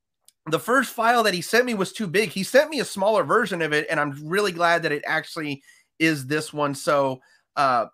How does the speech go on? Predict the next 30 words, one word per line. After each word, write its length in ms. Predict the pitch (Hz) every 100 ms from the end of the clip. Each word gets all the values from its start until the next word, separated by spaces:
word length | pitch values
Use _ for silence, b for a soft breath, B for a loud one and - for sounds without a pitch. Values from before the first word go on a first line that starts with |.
| _ -
again, 380 | 156 175 147 139
if 180 | 156 - -
anybody 480 | 240 269 240 220
needs, 540 | 196 170 165 160 147 -
like, 260 | 143 131 -
intro 380 | 170 196 - 196
videos 400 | 175 165 170 165
for 140 | - 151
their 240 | 151 139
podcast, 600 | - 139 131 135 127 127 165
intro 300 | 180 214 170
videos 360 | 175 170 170
for 180 | - 151 170
anything 380 | 190 202 196
that 140 | 185 165
they 120 | 156
do 200 | 139 151
for 140 | 143
social 340 | 135 143 - 131
media, 580 | 147 160 156 156 147 143 b b b -
this 220 | 180 185
guy 240 | 196 190
is 280 | 185 170 156
the 80 | 156
one 260 | 147 147 147
that 140 | 139
you 100 | 143
need 160 | 147 139
to 80 |
call. 480 | 123 143 135 131 131